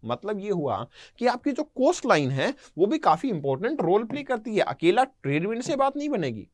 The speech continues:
अकेला प्लैनेटरी विंड से बात नहीं बनेगी। बात किससे बनेगी आपके? Basically अर्थ जो है,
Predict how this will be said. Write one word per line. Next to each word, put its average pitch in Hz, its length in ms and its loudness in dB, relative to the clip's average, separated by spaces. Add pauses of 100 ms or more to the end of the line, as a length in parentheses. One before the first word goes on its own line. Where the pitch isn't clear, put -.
(160)
अकेला 190 300 4
प्लैनेटरी 175 440 2
विंड 208 180 4
से 262 140 -4
बात 233 240 2
नहीं 240 120 -4
बनेगी। 131 500 -4
बात 113 300 -2
किससे 196 280 -2
बनेगी 262 320 -2
आपके? 202 380 2 (300)
Basically 220 480 0 (180)
अर्थ 240 280 4
जो 160 160 0
है, 139 280 -4